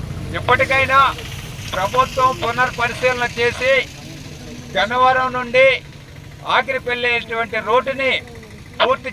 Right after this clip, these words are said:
చేయాలి. దానికి సంబంధించినటువంటి నిధులు ఏ అయితే ప్రభుత్వం విడుదల చేయాలో వెంటనే నిధులు విడుదల చేయాలని గ్రామస్తుల తరపున, ఈ ప్రాంత ప్రజల తరపున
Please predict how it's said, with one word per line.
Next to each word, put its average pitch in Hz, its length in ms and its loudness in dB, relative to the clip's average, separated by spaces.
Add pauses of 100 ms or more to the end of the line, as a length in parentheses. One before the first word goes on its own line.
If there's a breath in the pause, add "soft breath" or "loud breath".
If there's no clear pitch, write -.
చేయాలి. 233 400 4 (140)
దానికి 226 360 2
సంబంధించినటువంటి 226 1000 -2 (100)
నిధులు 233 240 -4 (100)
ఏ - 60 4
అయితే 254 180 -2 (120)
ప్రభుత్వం 226 420 2
విడుదల 233 340 -2
చేయాలో 220 360 4 (500)
వెంటనే 240 360 -2 (100)
నిధులు 247 260 -2 (100)
విడుదల 214 380 -2
చేయాలని 226 520 2 (560)
గ్రామస్తుల 226 680 2
తరపున, 214 300 2 (180)
ఈ - 20 0 (100)
ప్రాంత 208 240 0 (100)
ప్రజల 208 220 0 (100)
తరపున 202 260 -2